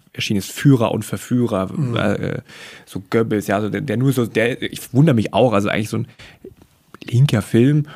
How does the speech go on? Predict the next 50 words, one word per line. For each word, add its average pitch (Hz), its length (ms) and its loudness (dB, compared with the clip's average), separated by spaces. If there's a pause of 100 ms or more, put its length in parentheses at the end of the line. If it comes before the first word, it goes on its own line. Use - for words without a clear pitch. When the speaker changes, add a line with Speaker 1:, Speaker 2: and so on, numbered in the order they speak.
(160)
Speaker 1:
und - 260 -8
der 101 80 -4
kommt 127 240 -4
aber 98 140 -4
im 95 80 -10
Prinzip - 360 -6
so 117 100 -2
dabei 104 260 0
raus, 107 220 -4
ja, 113 60 -4
nur 107 220 -4
Goebbels 110 420 0
hat - 140 -4
die 104 100 0
Deutschen 101 460 0
so 98 120 -2
Speaker 2:
Mhm. 92 120 -6
Speaker 1:
getrickst 131 480 -2
und 104 100 -6
dann 107 300 -8
waren 104 240 -2
sie 107 200 -4
wie 120 100 0
Marionetten, 104 840 -2
Speaker 2:
Mhm. 123 220 -2
Speaker 1:
äh, 107 240 2
würden, 107 220 -4
also - 160 -10
eigentlich 104 320 -6
lächerlich, 110 540 -8
ja. - 180 -8 (140)
Speaker 2:
Mhm. 127 160 -6 (120)
Speaker 1:
Ähm, 104 400 0 (1400)
aber 117 120 0
es 113 100 -2
gibt 160 180 0
ja 160 80 6
nur 151 200 6
so 139 140 6
verschiedene, 135 720 4 (200)
ja, 117 120 2
so 113 80 0
entweder 123 260 2
das 113 120 0
waren, 117 320 0
manche 120 240 2
sagen, 117 160 4
es 107 60 -2
waren 113 140 4
nur 117 140 0